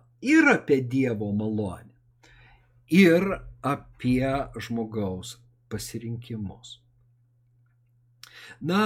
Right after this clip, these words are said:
tų vietų apie Dievo malonę aš, a, neskaičiau, bet iš tiesų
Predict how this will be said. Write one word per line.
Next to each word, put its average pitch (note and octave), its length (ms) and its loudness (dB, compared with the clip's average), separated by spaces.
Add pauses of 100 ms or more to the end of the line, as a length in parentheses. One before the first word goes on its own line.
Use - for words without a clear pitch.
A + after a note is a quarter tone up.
(220)
tų E3 200 0
vietų E3 540 0 (120)
apie D#3 720 -6
Dievo A#2+ 640 -4
malonę C3 720 -2 (500)
aš, C#3 320 -6 (120)
a, C3 180 -2 (180)
neskaičiau, B2+ 1120 -4
bet A2+ 480 -10
iš B2 260 -12
tiesų E3+ 440 -6